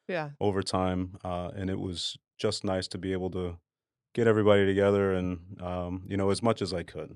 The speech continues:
Speaker 2: There was a
Speaker 1: Right.
Speaker 2: lot of that that was already going on, but trying to utilize resources no one thought about.
Speaker 1: Yeah.
Speaker 2: So it's, it's a very rewarding job.
Speaker 1: That's
Speaker 2: So there's
Speaker 1: awesome.
Speaker 2: that. Um, I am a full-time dad, not a part-time dad.
Speaker 1: <laughs>
Speaker 2: Uh, full-time husband,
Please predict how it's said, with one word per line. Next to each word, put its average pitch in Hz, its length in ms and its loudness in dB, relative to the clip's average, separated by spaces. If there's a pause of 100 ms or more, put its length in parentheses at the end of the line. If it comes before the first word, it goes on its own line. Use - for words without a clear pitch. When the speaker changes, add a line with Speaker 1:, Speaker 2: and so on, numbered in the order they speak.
(120)
Speaker 2:
There 101 100 -6
was 165 80 0
a 165 40 4
Speaker 1:
Right. 156 80 4
Speaker 2:
lot 98 120 10
of 92 60 4
that 87 160 -2
that 90 100 -6
was 92 140 -8
already 92 220 -6
going 90 220 -8
on, 92 200 -8
but - 100 -12
trying 107 200 -8
to 92 120 -6
utilize 95 460 -4
resources 95 500 -6
no 98 100 -4
one 98 140 -4
thought 95 160 -8
about. - 240 -12 (140)
Speaker 1:
Yeah. 151 240 0 (100)
Speaker 2:
So 151 120 8
it's, 156 120 4
it's 143 160 2
a 143 60 4
very 110 280 8
rewarding 92 300 2
job. 90 300 0 (180)
Speaker 1:
That's 170 140 -12
Speaker 2:
So 170 120 -8
there's 160 240 6
Speaker 1:
awesome. 117 400 8 (760)
Speaker 2:
that. 110 40 -4
Um, 95 720 2 (240)
I 98 180 -2
am 101 140 0
a 90 180 -2
full-time 127 460 2
dad, 101 240 2
not 104 120 -2
a 98 40 -2
part-time 92 400 -4
dad. 95 260 -4
Speaker 1:
<laughs> - 60 -20 (380)
Speaker 2:
Uh, 92 180 -4
full-time 127 480 4
husband, 110 480 0